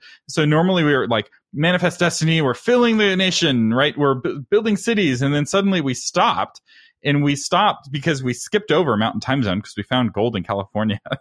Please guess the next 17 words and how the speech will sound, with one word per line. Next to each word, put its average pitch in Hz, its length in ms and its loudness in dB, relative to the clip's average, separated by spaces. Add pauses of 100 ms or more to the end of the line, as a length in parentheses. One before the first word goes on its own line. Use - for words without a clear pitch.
(160)
So 127 260 0 (260)
nobody, 180 320 2 (160)
nobody 180 320 0
colonized. 208 600 0
There's 160 160 -2
whole 208 160 0
states 202 400 -4
that 202 100 0
are 180 140 0
empty. 151 420 -8
Like, 147 200 -2
the 185 100 2
Nebraskas 170 720 -2 (300)
have 196 160 -2
so 226 320 -2
much 269 280 0
room 180 480 0